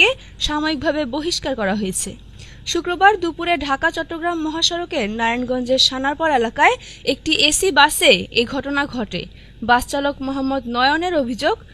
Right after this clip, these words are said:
যানজটের কারণে ঘন ঘন ব্রেক কষার কারণে যাত্রীরা বিরক্ত হচ্ছিলেন। যাত্রীদের মধ্যে থাকা বিএনপি নেতা ইকবাল হোসেন তাকে ধমক দেন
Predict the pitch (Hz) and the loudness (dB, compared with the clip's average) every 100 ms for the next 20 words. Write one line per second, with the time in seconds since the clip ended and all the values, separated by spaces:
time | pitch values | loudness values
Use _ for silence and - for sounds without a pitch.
0 | - - 240 254 269 285 294 285 277 294 | -18 -6 2 2 2 -4 -4 0 2 2
1 | 359 403 302 294 302 311 320 254 269 320 | 0 0 0 0 0 -2 -4 -2 -2 -2
2 | - 294 339 330 294 320 349 214 190 220 | -2 -2 -2 -2 -2 0 -2 -2 -2 -4
3 | 220 247 262 226 302 320 381 339 - - | -4 -2 -2 -2 -6 -6 -6 -4 -6 -6
4 | 208 185 - - - - 226 240 233 269 | -6 -6 -10 -18 -20 -10 -2 -2 0 0
5 | 269 262 254 285 - 269 330 359 311 339 | 2 0 -4 -6 -6 -4 0 2 2 0
6 | 320 330 262 285 349 339 262 226 294 220 | 0 0 0 0 0 2 0 -2 -4 -4
7 | 220 320 466 427 285 285 247 254 269 294 | -4 -4 -6 -6 -6 -6 -6 -4 -4 -4
8 | 208 254 | 0 0